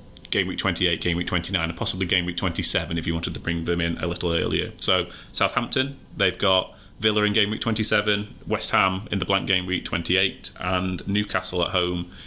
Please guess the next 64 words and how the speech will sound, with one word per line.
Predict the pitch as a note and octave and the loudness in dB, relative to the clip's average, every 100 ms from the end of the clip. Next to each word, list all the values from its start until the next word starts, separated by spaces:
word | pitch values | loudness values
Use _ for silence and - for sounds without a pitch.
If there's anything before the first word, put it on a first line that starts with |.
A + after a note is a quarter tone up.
| - | -4
game | F#2+ F2+ | -2 0
week | E2+ | 0
twenty-nine. | F#2 E2+ F#2 F2 E2+ | -2 0 -2 0 -2
And | E2+ | 0
so | - | -2
that's | G2+ | 0
a | G#2 | 0
run | A2 G2+ | 2 2
of | F2+ | 2
three | - A2 G2 | 0 0 2
very | F#2 F#2+ F#2 | 4 4 2
good | F#2 - | 0 -2
fixtures. | - - F2 F2+ - - - - - - | -2 0 0 0 -2 -6 -14 -16 -16 -4
You | F#2 | -2
know, | F2 | 0
defensive, | - G#2+ - F#2 | 0 -2 -2 -2
they've | G2+ | 0
got | G2 | 0
a | F2+ | -2
bit | - | 0
better, | G#2 - | 0 0
so | G#2+ F#2+ | 0 0
Bednarek | - G2 G2 G2+ - | 0 0 2 0 -2
could | F#2+ | -4
come | G#2+ G2+ | 0 0
in | G3+ | 0
for | F#2+ | -2
four | - F#2+ | 0 0
point | - G2 | 0 0
two | - G2 | 0 0
million. | F#2 F#2+ G2+ - - - | 0 -2 -4 -6 -16 -8
If | F#2+ | -2
you | F2+ | -2
haven't | F#2+ | 0
got | F#2+ | 0
Danny | G2 G2 | 2 2
Ings | F#2+ G2 | 2 2
yet, | G#2 G2+ | 0 0
he's | G2 - | 0 2
seven | G#2 G2 F#2+ | 2 0 2
million. | F#2+ F#2+ G#2 G#2 | 2 2 0 0
Even | A2 G#2+ | 0 4
a | |
Ward-Prowse | G#2+ G#2 - G#2+ G2 - | 4 2 2 2 2 2
in | F2 | 0
the | F2 | 0
middle, | F2 F#2+ F2 - - - - - | 0 0 -2 -6 -16 -16 -12 -2
you | |
know, | E2+ | 0
he's | F2 E2+ | 2 2
in | F#2 | 2
the | F2+ | 2
lower | F#2 F#2 F2+ | 2 2 2
five | - F2+ F2 | 2 0 2
million | F2 E2+ E2 | 0 2 0
regions. | E2 E2+ D#2+ E2+ F2 - | 0 -2 0 -2 -4 -6
So | - G2 | -2 2
I | F#2+ | 2
think | G2+ F2+ | 0 0
he | G2 | 0
represents | F#2 - F#2+ F#2 | -2 0 0 2
a | |
very | F2+ F2 | 0 2
cheap, | - G#2+ - - | 0 0 -4 -12